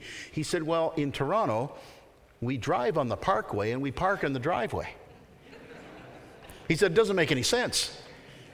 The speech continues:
And you know what? He's right. We have all these words that we use. It's a, it's a flock of birds. It's a school of fish. It's a, a gaggle of geese. Well, wh-, why all these different words?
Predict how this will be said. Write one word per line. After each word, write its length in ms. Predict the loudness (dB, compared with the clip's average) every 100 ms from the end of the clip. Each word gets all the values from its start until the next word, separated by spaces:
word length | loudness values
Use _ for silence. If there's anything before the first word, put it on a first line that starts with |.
| -4
And 80 | 2
you 60 | 6
know 80 | 8
what? 140 | 6
He's 120 | 6
right. 420 | 4 4 2 -4 -8 -12 -18 -20 -20 -20 -20 -12 0
We 100 | 2
have 120 | 6
all 200 | 6 6
these 280 | 4 0 -2
words 400 | 0 2 2 2
that 100 | 2
we 140 | 2
use. 360 | 2 2 2 0
It's 200 | 0 2
a, 160 | 0 -2 -8 -12 -6
it's 140 | -2
a 40 | -2
flock 340 | 2 2 2
of 100 | 2
birds. 300 | 2 0 0
It's 120 | -2 -2
a 40 |
school 320 | -2 0 0
of 80 | -2
fish. 340 | 0 -2 0
It's 180 | -2 0
a, 120 | -2 -4 -10 -4
a 80 | 0
gaggle 380 | 2 2 2 0
of 120 | -2
geese. 360 | -2 -2 -4 -2
Well, 120 | 0
wh-, 180 | 0 2
why 220 | 2 4
all 100 | 2
these 160 | 0
different 300 | 2 2 2
words? 680 | 2 2 2 0 -2 -2 -6